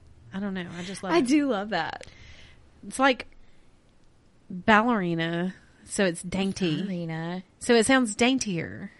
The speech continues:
Speaker 1: I
Speaker 2: And
Speaker 1: don't
Speaker 2: it almost
Speaker 1: know.
Speaker 2: looks like the word tiara.
Speaker 1: I know.
Speaker 2: <laughs>
Speaker 1: It's great.
Speaker 2: I love it.
Speaker 1: So she was seen
Speaker 2: So wait, wait, wait.
Speaker 1: Wait, wait,
Speaker 2: So
Speaker 1: wait.
Speaker 2: she got all the title, but then she didn't have to do anything?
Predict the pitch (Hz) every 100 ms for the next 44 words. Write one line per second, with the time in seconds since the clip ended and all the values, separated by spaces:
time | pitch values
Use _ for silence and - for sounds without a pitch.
0 | - 190 196 214 247 240 185 220 - 208
1 | 202 202 196 - 165 175 208 175 170 180
2 | - - - 302 208 226 294 339 359 311
3 | 233 175 160 - - 214 - - - 294
4 | 330 180 - - 254 285 320 294 214 196
5 | 185 160 151 - _ _ _ _ _ _
6 | _ - - 170 - - 233 233 269 254
7 | - 269 269 277 330 302 277 247 190 -
8 | 214 208 208 220 - 240 240 226 208 -
9 | 208 220 226 220 214 202 185 180 180 180
10 | 185 185 - 190 185 180 180 180 185 175
11 | 160 170 165 175 202 214 214 220